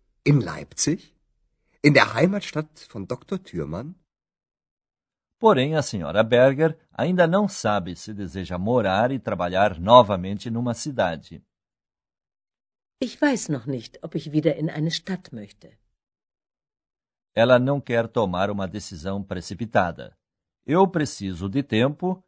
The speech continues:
Speaker 2: quero procurar com calma.
Speaker 3: Ich brauche einfach noch Zeit. Ich will in Ruhe suchen.
Speaker 2: Andreas concorda com ela.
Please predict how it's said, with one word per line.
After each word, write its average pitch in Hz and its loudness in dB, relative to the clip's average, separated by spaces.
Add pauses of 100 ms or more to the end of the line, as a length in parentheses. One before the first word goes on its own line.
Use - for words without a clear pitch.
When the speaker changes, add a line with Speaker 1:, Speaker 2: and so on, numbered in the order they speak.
(140)
Speaker 2:
quero 120 0
procurar 107 -2
com 147 -4
calma. 82 4 (1120)
Speaker 3:
Ich - -10
brauche 247 0
einfach 208 -8
noch 208 -12
Zeit. 143 -10 (640)
Ich 156 -14
will 160 6
in 156 4
Ruhe 190 4
suchen. 123 -10 (1500)
Speaker 2:
Andreas 143 2
concorda 110 -2
com 123 -4
ela. 85 -8